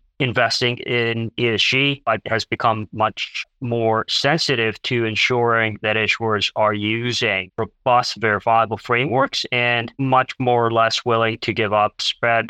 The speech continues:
or returns given the elevated market volatility overall.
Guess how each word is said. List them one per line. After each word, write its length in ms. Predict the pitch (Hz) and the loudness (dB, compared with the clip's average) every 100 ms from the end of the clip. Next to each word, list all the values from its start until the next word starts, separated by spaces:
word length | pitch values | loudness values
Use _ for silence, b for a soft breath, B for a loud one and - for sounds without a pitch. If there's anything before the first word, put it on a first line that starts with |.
| - | -6
or 180 | 120 110 | -6 -2
returns 1040 | 107 - 175 165 135 123 120 117 - - - | -2 0 0 2 2 0 -4 -8 -8 -8 -2
given 480 | 120 113 110 107 95 | 0 0 0 -2 -2
the 420 | 110 107 104 107 _ - | 0 0 0 -4 _ -4
elevated 560 | 123 117 104 113 107 107 | 2 2 2 0 0 -2
market 320 | 110 104 - | 0 0 0
volatility 640 | 101 104 101 104 101 98 101 | 0 0 0 -2 -2 -2 -4
overall. 580 | 95 87 98 95 95 | -4 -4 -2 0 0